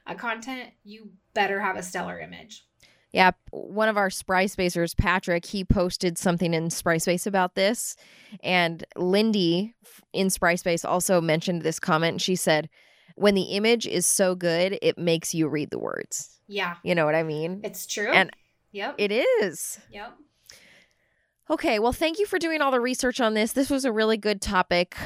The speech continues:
Speaker 2: So much to go through. We could probably talk for hours <laughs> on it.
Speaker 1: I, I think so.
Speaker 2: But at the end of every Spry Space podcast episode, I like asking about where you've been working lately. As an all-remote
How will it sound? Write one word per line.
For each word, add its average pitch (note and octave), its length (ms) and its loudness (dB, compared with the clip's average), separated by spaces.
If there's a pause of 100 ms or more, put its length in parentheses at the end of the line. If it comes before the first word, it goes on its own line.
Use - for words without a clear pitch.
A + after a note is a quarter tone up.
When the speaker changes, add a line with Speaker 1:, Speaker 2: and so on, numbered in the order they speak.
(100)
Speaker 2:
So B3 420 -2
much A3 300 -2
to A3 80 -4
go F#3+ 180 6
through. F3+ 160 0
We G#3 100 0
could - 140 0
probably A#3+ 240 2
talk E3 220 -2
for - 100 -2
hours A#2 420 2 (320)
<laughs> E5+ 300 -4
on F3+ 220 -2
it. G3+ 320 0
Speaker 1:
I, D#4+ 200 0 (200)
I D4 160 0
think C#4+ 260 -6
so. G3 180 -4 (220)
Speaker 2:
But C#4 360 2
at - 100 -6
the A#3+ 100 -4
end C#4+ 160 0
of D#4+ 60 0
every D4 180 0
Spry A#3 220 4
Space A3+ 240 -2
podcast G3 480 0
episode, F#3 340 0
I D#3 200 2
like F#3+ 440 0
asking F#3 420 0
about G3+ 300 0
where E3 300 2
you've F#3+ 180 -2
been A3+ 140 0
working C4+ 280 2
lately. F#2 480 0
As F3+ 300 2
an F3+ 240 0
all-remote F3+ 1000 0